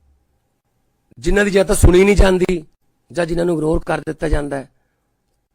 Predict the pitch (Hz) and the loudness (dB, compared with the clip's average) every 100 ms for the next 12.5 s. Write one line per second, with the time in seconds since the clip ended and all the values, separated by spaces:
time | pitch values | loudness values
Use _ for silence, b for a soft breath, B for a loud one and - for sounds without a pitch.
0 | _ _ _ _ _ _ _ _ _ 160 | _ _ _ _ _ _ _ _ _ -2
1 | 220 247 226 180 - _ _ - 147 - | 0 0 -2 -6 -14 _ _ -14 -8 -2
2 | 143 135 - 135 - 127 160 - _ _ | -2 -2 -10 -18 -14 -14 -14 -20 _ _
3 | _ _ 139 147 - 170 156 - 151 143 | _ _ -10 -10 -10 -10 -10 -4 -4 -2
4 | - 151 160 - _ _ _ _ _ _ | -2 -2 -6 -12 _ _ _ _ _ _
5 | _ 104 123 143 170 - _ _ _ _ | _ _ -10 -6 -8 -10 _ _ _ _
6 | _ _ _ 131 139 143 - 156 - 147 | _ _ _ -14 -6 -6 0 -2 -2 -12
7 | 147 _ _ _ _ _ _ _ _ _ | -14 _ _ _ _ _ _ _ _ _
8 | _ _ _ _ _ _ _ _ _ - | _ _ _ _ _ _ _ _ _ -20
9 | 120 _ - 131 170 190 175 160 156 143 | -20 _ -14 -8 -4 -2 -2 -4 -6 -12
10 | _ - - 120 - 143 135 135 131 123 | _ -16 -8 -4 -4 -4 -10 -12 -12 -12
11 | 123 _ _ _ _ _ _ 131 127 - | -14 _ _ _ _ _ _ -14 -14 -12
12 | - 156 - - | -10 -10 -10 -10